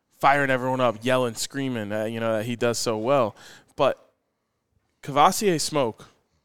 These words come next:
who is a grad transfer, embracing special teams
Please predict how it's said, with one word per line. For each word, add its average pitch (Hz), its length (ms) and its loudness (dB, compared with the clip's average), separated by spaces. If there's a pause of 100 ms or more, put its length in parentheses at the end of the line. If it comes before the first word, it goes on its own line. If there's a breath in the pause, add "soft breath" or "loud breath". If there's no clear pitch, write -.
(140)
who 139 180 -2
is 135 120 -2
a 117 100 0
grad 131 340 2
transfer, 139 560 -8 (640)
embracing 139 840 -2
special 170 400 -2
teams 101 520 -14